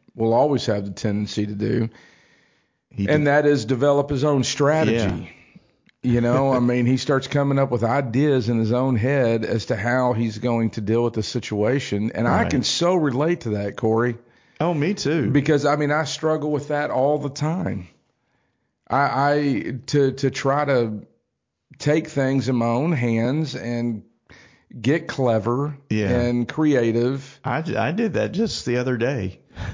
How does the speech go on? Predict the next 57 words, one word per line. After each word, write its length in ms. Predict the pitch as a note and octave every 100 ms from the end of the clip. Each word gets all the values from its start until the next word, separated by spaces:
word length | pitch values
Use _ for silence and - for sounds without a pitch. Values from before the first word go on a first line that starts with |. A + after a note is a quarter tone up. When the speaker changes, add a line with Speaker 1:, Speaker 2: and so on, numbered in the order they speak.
| C3
Speaker 1:
Yeah, 280 | C#3+ E3 D#3
I 20 |
mean 300 | D#3+ D#3 D3+
Speaker 2:
<laughs> 220 | C3+ -
Trying 240 | D3+ C#3+ C#3+
to 80 |
figure 280 | C#3 C#3+ C3+
out 140 | C3 B2+
how 200 | C3 B2+
to 60 |
get 220 | G#2+ A#2+
out 160 | B2 A#2
here 380 | A2+ A2+ C3 C#3+
and, 420 | G#2+ G2 G2+ G2 -
and 200 | G#2 G2
do 120 | G#2
podcasts 680 | A2+ A2 A#2+ C3 B2+ C3+ C3+
and 180 | G2+ F2+
take 200 | A#2 A#2+
care 180 | B2+ B2
of 60 |
my 140 | A2+ G2
wife 420 | G2+ A#2+ C3+ B2+
and, 400 | G#2 G2 G#2 -
and 300 | A2+ G#2+ G2+
kids 400 | - C3 C#3+ C3
and 140 | A2 A2+
all 160 | A2+
that 180 | B2+ C3
stuff 260 | - C#3 C3+
the 100 | B2+
other 180 | B2+ B2
day 200 | C3+ C#3+
was, 320 | A2+ G2+ -
Speaker 1:
Man. 600 | C#3 C#3 C3 F#2 - - -
Speaker 2:
I 100 | C#3
was 120 | -
sitting 160 | - A#2
there 160 | A#2
trying 220 | A#2 B2+
to 40 | A2
think 220 | B2+ A#2
of 100 | G#2
all 200 | A2 C3+
kinds 300 | C#3 C#3+ D#3+
of 100 | G#2
stuff 320 | - G#2+ G#2
on 100 | G#2+
my 300 | G#2 G2+ G#2
own. 260 | C3+ A2+ G#2+ - _ -
Speaker 1:
Yeah. 260 | B2 D#3 A#2
Speaker 2:
<laughs> 80 | A#3+ A3+ - - - -
Speaker 1:
Yeah, 360 | - D#3 F3+ D3+
I, 180 | D3 F3
I 180 | B2 F3+
get 280 | C3+ C3+ G3
it. 400 | B2+ - -